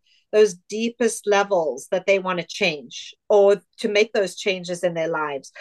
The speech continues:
So during the retreat, I'm holding a container the whole time to remove people's blockages,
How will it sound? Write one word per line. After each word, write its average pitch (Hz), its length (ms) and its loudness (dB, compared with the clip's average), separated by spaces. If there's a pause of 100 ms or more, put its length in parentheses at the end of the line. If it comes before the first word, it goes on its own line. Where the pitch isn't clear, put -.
(220)
So 233 140 2
during 262 260 8
the 269 100 2
retreat, 254 380 0
I'm 208 140 0
holding 226 340 -2
a 214 60 -6
container 214 800 -2
the 175 180 -6
whole 233 260 2 (140)
time 202 540 -4 (480)
to 226 400 4
remove 214 400 4
people's 233 440 -6
blockages, 214 960 2